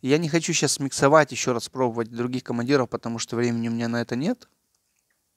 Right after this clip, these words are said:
Восемнадцатый вип и у кого была книга,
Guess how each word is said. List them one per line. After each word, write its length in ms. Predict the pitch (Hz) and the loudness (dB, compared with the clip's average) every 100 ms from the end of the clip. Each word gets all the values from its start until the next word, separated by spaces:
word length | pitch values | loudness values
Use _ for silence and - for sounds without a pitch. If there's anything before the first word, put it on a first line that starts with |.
| _ _ _ _ _ _ _ _ _ - | _ _ _ _ _ _ _ _ _ 0
Восемнадцатый 640 | 127 - 151 151 - 139 | 2 4 2 0 0 -2
вип 280 | 160 185 131 | -2 -4 -2
и 260 | 123 120 | 0 0
у 100 | 117 | 0
кого 220 | - 139 | 0 2
была 220 | 139 135 131 | 4 4 4
книга, 480 | - 113 110 117 | -2 -8 -8 -10